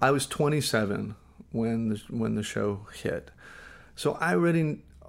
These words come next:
I had a pretty solid, uh, understanding of who I was and my relationship to the world. And, you know, as an actor, the way I was trained, my job was to observe life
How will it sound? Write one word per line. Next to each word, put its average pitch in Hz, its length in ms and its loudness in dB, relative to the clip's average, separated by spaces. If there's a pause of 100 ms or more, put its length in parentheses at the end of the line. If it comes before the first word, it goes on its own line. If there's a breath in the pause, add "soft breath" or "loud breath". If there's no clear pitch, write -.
(120)
I 131 100 -4
had 160 140 2
a 147 40 0
pretty 135 320 0
solid, 113 720 2 (140)
uh, 117 60 -2
understanding 113 580 2
of 104 80 0
who 131 200 2
I 123 100 4
was 110 380 4
and 110 80 2
my 110 80 2
relationship 113 720 0
to 117 100 -2
the 110 80 0
world. 104 480 0
And, 110 240 -2 (800 loud breath)
you 139 100 -2
know, 131 80 2
as 127 180 2
an 127 140 -2
actor, 127 800 -2 (400)
the 127 100 0
way 127 220 4
I 143 160 6
was 139 180 0
trained, 113 720 -2 (120)
my 131 200 2
job 131 280 2
was 120 160 -2
to 117 160 0
observe 110 460 0
life 147 500 -2